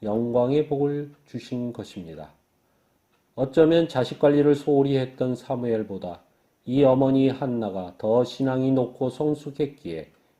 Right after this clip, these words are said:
이런 상황이 가능했을 것이라 느끼며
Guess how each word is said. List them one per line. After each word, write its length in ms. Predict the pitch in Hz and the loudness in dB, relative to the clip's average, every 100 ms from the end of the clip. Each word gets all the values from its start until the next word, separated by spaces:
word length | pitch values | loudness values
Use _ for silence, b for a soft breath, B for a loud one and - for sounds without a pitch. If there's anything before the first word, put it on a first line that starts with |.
| - | -2
이런 340 | 113 113 117 | 2 2 2
상황이 500 | 113 117 110 107 110 | -4 -4 -4 -4 -4
가능했을 800 | 110 127 139 143 143 139 - 139 | -6 -4 -4 -2 -4 -4 -6 -4
것이라 480 | 139 131 135 131 131 | -4 -6 -2 0 0
느끼며 520 | 104 - 92 82 80 | -2 -10 -12 -12 -14